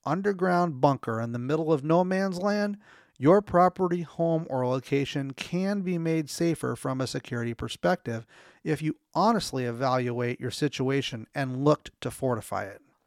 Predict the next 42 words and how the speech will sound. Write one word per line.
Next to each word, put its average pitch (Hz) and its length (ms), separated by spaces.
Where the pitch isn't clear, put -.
Lastly, 180 540
I 160 100
want 247 200
to - 140
touch 196 240
on 160 160
providing 151 480
security 160 520
when 135 200
you 131 120
are 127 160
out 139 240
and 160 120
about 123 420
or 151 200
at 160 40
a 160 60
location 143 680
that 131 100
is 123 160
not 139 260
your 147 220
own 120 160
domicile. 127 680
When 156 160
military 233 520
teams 180 380
go 151 180
out 151 160
on 143 140
maneuvers, 131 580
missions, 131 400
or 131 120
assignments, 135 640
when 131 140
they 185 160
get 143 240
to 180 100
the 175 80
location 147 640
or 123 120
area, 156 540